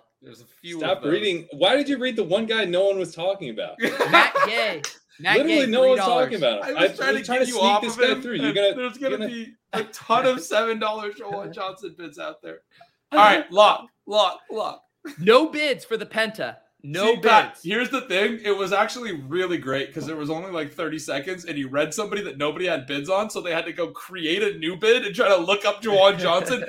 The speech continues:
Speaker 3: <laughs>
Speaker 1: and they couldn't find that fucker's
Speaker 2: Wait,
Speaker 1: name.
Speaker 2: I put in
Speaker 1: So
Speaker 2: bids for the Penta. What happened?
Speaker 3: Oh, it, I think it locked when I went and refreshed.
Speaker 2: Okay.
Speaker 1: It was
Speaker 3: I was,
Speaker 1: already
Speaker 3: I was
Speaker 1: locked.
Speaker 3: clicking through leagues, and then I think they all got cleared at ten.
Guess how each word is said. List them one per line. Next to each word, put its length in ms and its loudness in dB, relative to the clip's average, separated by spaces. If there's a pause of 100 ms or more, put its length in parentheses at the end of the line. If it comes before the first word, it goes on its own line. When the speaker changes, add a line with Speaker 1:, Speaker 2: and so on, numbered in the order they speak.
Speaker 3:
<laughs> 80 -18
Speaker 1:
and 160 -8
they 140 8
couldn't 280 8
find 280 4
that 180 0
fucker's 260 -2
Speaker 2:
Wait, 140 4
Speaker 1:
name. 160 0
Speaker 2:
I 80 4
put 240 -2
in 100 0
Speaker 1:
So 60 -2
Speaker 2:
bids 220 -2
for 80 -8
the 60 -6
Penta. 340 -12
What 100 -4
happened? 220 -2
Speaker 3:
Oh, 200 6
it, 240 0
I 80 2
think 200 -8
it 140 -4
locked 340 -2
when 100 -10
I 100 -4
went 200 -8
and 80 -16
refreshed. 600 -12 (1080)
Speaker 2:
Okay. 260 -10 (460)
Speaker 1:
It 60 -14
was 100 -8
Speaker 3:
I 80 2
was, 180 -2
Speaker 1:
already 100 2
Speaker 3:
I 40 0
was 160 -6
Speaker 1:
locked. 180 -20
Speaker 3:
clicking 380 -8
through 240 -6
leagues, 380 -8
and 140 -12
then 200 -8
I 80 -8
think 220 -16
they 100 -6
all 120 -6
got 180 -10
cleared 280 -12
at 200 -14
ten. 240 -16